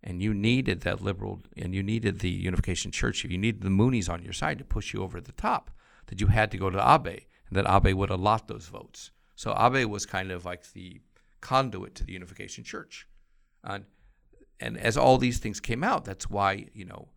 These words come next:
at first the idea of having a, a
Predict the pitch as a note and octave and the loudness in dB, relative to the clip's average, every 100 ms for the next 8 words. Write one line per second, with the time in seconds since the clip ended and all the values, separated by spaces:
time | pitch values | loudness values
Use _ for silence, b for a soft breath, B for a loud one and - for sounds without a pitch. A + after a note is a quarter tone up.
0 | _ _ - - D2+ - - _ _ _ | _ _ -16 -4 -2 -4 -6 _ _ _
1 | A#2+ A2+ G2 G2+ A2 F#2+ A2 G#2 G#2 F#2 | -6 -2 -2 -2 0 0 0 0 -4 -8
2 | G2+ F#2 - - F2+ F2 | -10 -14 -16 -16 -14 -14